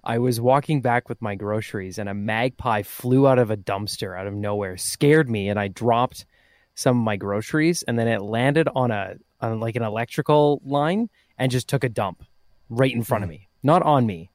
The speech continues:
Speaker 1: but it was like it startled me and then pooped in front of me. And I was like, "This bird sucks." But then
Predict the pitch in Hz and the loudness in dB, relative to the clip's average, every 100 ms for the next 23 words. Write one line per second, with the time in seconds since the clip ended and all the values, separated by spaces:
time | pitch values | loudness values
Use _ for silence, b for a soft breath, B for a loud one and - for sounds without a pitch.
0 | _ - 139 139 120 131 123 120 - 139 | _ -2 2 2 2 0 -2 -6 -2 2
1 | 139 143 156 160 147 131 120 - 131 - | 4 4 2 2 0 0 0 0 -4 -2
2 | 107 - 104 98 87 78 110 117 - - | -8 -6 -6 -6 -10 -12 -14 -12 -16 -18
3 | _ 139 175 - 131 117 - - 101 - | _ -6 -4 2 2 2 -4 -6 -8 -8
4 | - - - _ _ _ _ _ _ _ | -8 -8 -10 _ _ _ _ _ _ _
5 | _ _ - 120 156 160 113 101 | _ _ -8 2 4 4 0 -4